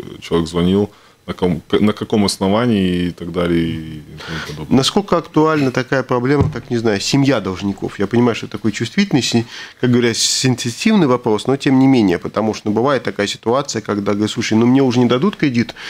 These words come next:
Speaker 2: да, иди, супруга, ты получи, да, э, вот я уже в черном списке. В результате, так сказать, вся семья оказывается.
Speaker 1: Т-, тут, наверное, вопрос с самим кредитором, как они это решают. Э,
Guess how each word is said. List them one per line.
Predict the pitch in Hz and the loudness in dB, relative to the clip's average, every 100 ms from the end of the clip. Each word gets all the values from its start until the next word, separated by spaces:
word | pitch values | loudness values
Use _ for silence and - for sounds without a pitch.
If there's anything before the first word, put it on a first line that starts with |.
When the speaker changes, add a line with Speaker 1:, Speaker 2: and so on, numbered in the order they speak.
| - - 120 | -12 -8 -2
Speaker 2:
да, | 120 143 | 0 2
иди, | 165 160 | 2 0
супруга, | 131 120 120 101 | -2 0 0 0
ты | 98 - | -2 -4
получи, | 113 101 101 - 82 | 0 0 0 -2 0
да, | 98 98 82 | 0 0 0
э, | 90 92 | 0 0
вот | 98 - - - | -2 -6 -18 -2
я | 117 131 | 0 2
уже | 120 117 113 | 0 0 -2
в | |
черном | - 120 113 110 | 0 2 2 0
списке. | - 101 - - _ - - - - - - - | -4 -6 -6 -18 _ -12 -10 -8 -8 -6 -4 0
В | |
результате, | 117 113 101 147 143 | 2 2 0 0 -2
так | 123 117 | -4 -4
сказать, | - 110 | -4 -4
вся | - 123 | -2 0
семья | 113 101 92 78 | 2 2 2 0
оказывается. | - 90 90 95 95 - 95 - - - - 110 | -4 -4 -4 -6 -8 -6 -8 -8 -18 -16 -12 -4
Speaker 1:
Т-, | - - - - - | -4 -6 -20 -20 -2
тут, | 165 160 | 0 2
наверное, | 135 139 131 | 2 4 4
вопрос | 123 117 139 135 - | 2 0 0 0 0
с | |
самим | - 113 123 131 113 | 0 2 4 2 0
кредитором, | - 117 120 120 101 82 | 0 0 0 2 2 0
как | 78 98 - | -4 -4 0
они | 98 | 2
это | 98 95 95 | 2 0 -2
решают. | 98 - 117 87 80 87 | 0 0 2 0 -2 0
Э, | 87 85 85 85 82 | 0 2 2 0 -2